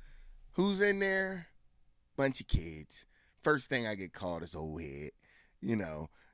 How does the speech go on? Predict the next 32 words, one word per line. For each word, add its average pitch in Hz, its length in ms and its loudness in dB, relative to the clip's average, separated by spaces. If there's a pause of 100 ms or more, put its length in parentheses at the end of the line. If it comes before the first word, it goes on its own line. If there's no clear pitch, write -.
and 98 120 -2
they, 90 200 -6
they 98 100 -6
told 110 240 0
me 104 80 2
I 95 140 0
got 82 200 -6
a, 76 200 -8
uh, 65 280 -8 (160)
I 101 60 -4
got 82 160 -8
a - 40 -6
silky 113 520 -2
smooth 107 440 0
game, 92 480 -4 (580)
uh, 120 40 -18 (240)
'cause 107 200 0
they've 107 220 -2
never 110 280 2
seen 110 320 0
a 82 60 -6
mid-range 98 600 -4
jump 101 220 -2
shot 76 320 -4
before. 80 460 -6 (580)
And, 98 260 0
uh, 92 280 -2 (120)
literally 160 420 10
they 113 140 -4
were 101 140 -8
in 92 120 -8
awe 92 360 -4